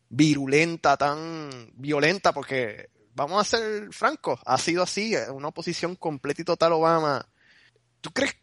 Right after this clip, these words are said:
por ejemplo, que el Tea Party hubiera existido si Obama no hubiera sido negro? Porque a, a mí me choca como, como lo violento que ha sido la oposición a Obama por todos los frentes, y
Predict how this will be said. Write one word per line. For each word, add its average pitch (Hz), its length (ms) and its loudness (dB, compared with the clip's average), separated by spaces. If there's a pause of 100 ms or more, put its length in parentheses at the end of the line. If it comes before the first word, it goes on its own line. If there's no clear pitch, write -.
(120)
por 240 120 -2
ejemplo, 233 280 2
que - 80 0
el 175 100 0
Tea 175 180 -6
Party 202 300 -2
hubiera 208 160 2
existido 185 720 0
si 139 340 -4
Obama 147 480 0
no 175 220 0
hubiera 180 200 6
sido 175 220 0
negro? 123 480 0
Porque 127 320 0 (540)
a, 135 120 0 (100)
a 139 100 2
mí 143 160 0
me 202 100 4
choca 180 720 4
como, 135 340 -12
como 175 500 -4 (1040)
lo 131 260 -6
violento 143 680 2
que 156 100 2
ha 143 60 6
sido 180 600 0
la 123 80 -2
oposición 123 500 -6
a 190 60 4
Obama 175 420 6
por 139 140 -8
todos 131 120 -2
los 190 100 2
frentes, 226 300 2
y 156 180 2